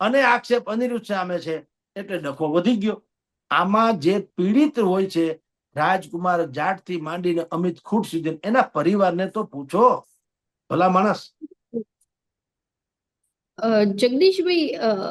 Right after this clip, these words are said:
Speaker 2: બીજો એક પ્રશ્ન હાલ મેં ઉદ્ભવી રહ્યો છે કે જે રીતે વાત કરવામાં આવે તો હાલમાં પાટીદાર સમાજના આગેવાનો અલ્પેશભાઈ કથિરિયા હોય કે જિગીશા પટેલ હોય, એ ગોંડલ ખાતે જોવા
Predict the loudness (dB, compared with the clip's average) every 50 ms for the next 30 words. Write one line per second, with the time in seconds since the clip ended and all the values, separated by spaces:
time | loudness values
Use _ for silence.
0 | -10 -12 -8 -6 -4 -4 -2 0 0 0 0 0 0 0 0 0 0 -2 0 2
1 | 4 4 4 4 4 4 4 4 4 4 2 0 0 0 0 0 2 2 4 4
2 | 4 4 4 2 0 -2 -4 -4 -2 0 -2 -2 0 -2 -2 -2 -2 -2 -4 -4
3 | -2 0 2 2 2 0 -2 -4 -6 -4 -2 -2 0 0 0 0 0 0 0 2
4 | 2 2 0 0 0 -2 -2 -2 0 0 0 0 0 -2 -2 -2 -2 -4 -6 -10
5 | _ _ -20 -20 _ _ -4 -4 -4 -2 -2 -2 -2 0 0 -2 -2 -4 -2 -2
6 | -2 -2 -2 -2 -2 -2 -2 -2 -2 -2 -2 0 0 -2 -2 -2 -2 -2 -2 -2
7 | -2 -4 -2 0 0 0 0 -4 -8 -10 -6 -4 -4 -2 -2 -2 -4 -2 -2 -2
8 | 0 2 2 2 2 2 2 0 0 0 -2 -2 -2 -4 -4 -4 -4 -2 -2 -2
9 | -4 -2 -4 -6 -2 0 2 2 2 2 0 -2 -2 -4 -4 -6 -8 -6 -2 -2
10 | 0 2 2 2 4 4 4 4 4 2 0 -2 -6 -4 -2 -2 -2 0 0 0
11 | 2 2 0 0 -2 -4 -8